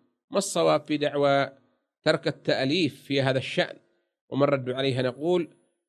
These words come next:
الأصل أن التأليف هي البشر والتعلم والتعليم مطلوب ومحمود ويعد من فروض الكفاية عن الأمة،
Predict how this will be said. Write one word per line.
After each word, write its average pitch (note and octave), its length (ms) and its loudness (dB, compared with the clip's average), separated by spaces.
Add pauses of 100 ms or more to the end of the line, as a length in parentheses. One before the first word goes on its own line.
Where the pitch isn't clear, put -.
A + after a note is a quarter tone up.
(680)
الأصل F3 520 0
أن D#3 140 -2
التأليف D#3 520 -2
هي D3 100 0
البشر D3 380 -2
والتعلم D3 720 0
والتعليم D3 640 -2
مطلوب C#3 400 -2
ومحمود D3+ 680 -2
ويعد D3 600 -4
من C#3 140 -4
فروض C3 240 -6
الكفاية D#3+ 400 -2
عن C#3+ 120 -4
الأمة، E3 480 -6